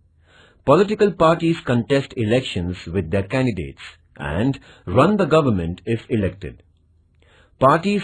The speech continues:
form different policies and programs on various issues related to the people and the country. They can implement these policies after getting elected. It is necessary for parties to secure the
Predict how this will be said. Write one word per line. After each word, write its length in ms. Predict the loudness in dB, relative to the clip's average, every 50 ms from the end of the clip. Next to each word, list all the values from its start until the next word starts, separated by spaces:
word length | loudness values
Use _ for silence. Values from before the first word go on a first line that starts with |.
| -6 -2
form 280 | 0 2 2 4 2 2
different 380 | 2 0 0 2 0 0 0 2
policies 600 | 0 0 0 0 -2 -4 -8 -10 -8 -8 -8 -10 -10 -8
and 300 | -6 -4 -4 -4 -4 0
programs 600 | 2 2 2 2 0 -4 -4 -4 -6 -6 -8 -8 -10 -16 -20 -20 -14 -6
on 280 | -2 0 0 0 2 2
various 380 | 2 4 4 4 2 0 -2 -2 0
issues 580 | 0 0 0 -2 -6 -8 -8 -10 -12 -14 -18 _ _ -10
related 480 | -4 -2 2 2 2 2 2 -2 -6 -4
to 100 | -4 -2
the 100 | -2 -2
people 520 | -2 -2 -2 -2 -4 -6 -8 -10 -10 -12 -10
and 240 | -8 -6 -4 -4 -4
the 80 | -4
country. 540 | -2 0 0 0 -2 -4 -8 -12 -14 -16 -20 -20 _ _ _ _ _ _ _ _ _ _ _ _ _ -20 -20 -20 _
They 140 | -2 -2 0
can 220 | 0 0 -2 0
implement 680 | 0 0 0 2 2 2 2 4 2 0 -2 -4 -4 -2
these 220 | 0 0 -2 -2
policies 640 | 0 0 2 2 2 0 -4 -6 -8 -6 -6 -8 -10 -8 -6
after 320 | -4 -4 -4 -4 -4 -4
getting 380 | 0 0 0 0 0 -4 -4 -4
elected. 480 | -4 -4 -4 -4 -4 -6 -12 -16 -16 -16 _ _ _ _ _ _ _ _ _ _ _ _ _ _ _ _ _ _ -2
It 160 | -2 0 2
is 160 | 2 2 2
necessary 560 | 2 0 0 0 -2 -4 0 2 2 2 2 0
for 240 | 0 0 -2 0
parties 480 | 0 0 0 0 0 0 -2 -2 -2 -2
to 100 | -6 -8
secure 520 | -8 -4 -6 -6 -4 -2 0 0 0 2
the 100 | 0 -2